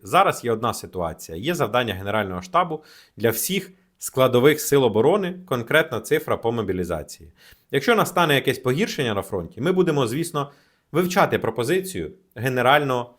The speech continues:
штабу. Дивитися, вивчати ті цифри, які є, пояснив Завітневич. Ось так от. Голова Комітету Верховної Ради з питань національної безпеки Олександр Завітневич в інтерв'ю бі бі сі запро-, за-, прокоментував питання,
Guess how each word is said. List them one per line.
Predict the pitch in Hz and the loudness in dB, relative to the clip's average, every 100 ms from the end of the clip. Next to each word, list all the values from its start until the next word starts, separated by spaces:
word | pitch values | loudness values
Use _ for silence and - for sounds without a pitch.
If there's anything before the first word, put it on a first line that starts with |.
| _ | _
штабу. | - 117 92 73 - _ _ _ _ | 2 4 4 0 -12 _ _ _ _
Дивитися, | 110 135 170 170 139 123 | 6 8 8 4 0 0
вивчати | 98 92 - 143 143 123 117 _ _ - | 0 0 6 6 6 0 -2 _ _ -6
ті | 117 | -4
цифри, | 113 156 156 113 | -2 -4 0 0
які | 98 131 | 0 -4
є, | 101 82 | -4 -6
пояснив | - 90 87 - 139 143 | -4 -6 -4 -2 -4 -4
Завітневич. | 90 107 104 - 85 71 - _ - | -4 -4 -4 -8 -12 -12 -16 _ -2
Ось | 139 139 | -2 -2
так | 87 76 | -6 -6
от. | 76 _ _ - - _ _ - | -12 _ _ -20 -20 _ _ -6
Голова | 104 135 180 | 2 6 8
Комітету | 202 151 131 156 147 | 6 4 4 4 4
Верховної | 123 120 147 127 120 | 2 2 0 2 4
Ради | 131 127 92 | 6 4 0
з | |
питань | - 113 127 131 | -4 0 4 4
національної | 107 101 117 117 120 101 | 2 -2 -2 0 0 -2
безпеки | 95 104 - 123 - | -6 -6 0 0 0
Олександр | 98 101 131 113 95 | -4 -2 -2 -2 -4
Завітневич | 104 107 180 160 120 | -4 -2 -2 -2 -4
в | |
інтерв'ю | 120 113 120 123 | -8 -4 -4 -4
бі | 113 | -4
бі | 113 | -8
сі | - 196 214 - | -8 -8 -10 -8
запро-, | 127 - 113 - 101 | -6 -4 -4 -4 -2
за-, | 104 131 131 110 107 | 4 6 4 0 -4
прокоментував | 123 127 120 139 160 | -4 -2 -2 4 4
питання, | - - 165 170 | 4 0 0 -2